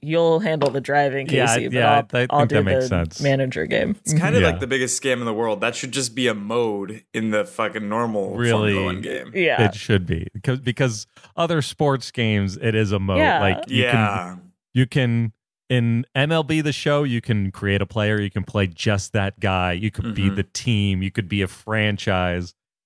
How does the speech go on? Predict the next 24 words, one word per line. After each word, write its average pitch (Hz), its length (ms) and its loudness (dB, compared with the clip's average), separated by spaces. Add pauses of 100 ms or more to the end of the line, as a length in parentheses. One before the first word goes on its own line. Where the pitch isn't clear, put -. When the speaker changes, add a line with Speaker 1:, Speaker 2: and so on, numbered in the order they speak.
(100)
Speaker 2:
And 98 500 0 (400)
F 113 220 0
one 101 240 0
is 87 120 -4
like, 85 200 -4
no, 110 360 0
two 135 140 0
different 110 300 0
games. - 480 -8 (640)
Speaker 1:
Yeah. 117 260 0 (200)
Speaker 3:
Yeah. 101 400 -2 (2000)
Speaker 2:
Uh, 92 260 0
it's 101 120 -4
crazy. 87 480 -2
And 101 120 -2
I'd 117 120 0
like 139 200 -2
to 123 100 0
try 98 380 0
it, 110 180 0
but 95 120 0
I'm 92 140 -2
not 92 320 0
gonna 85 300 0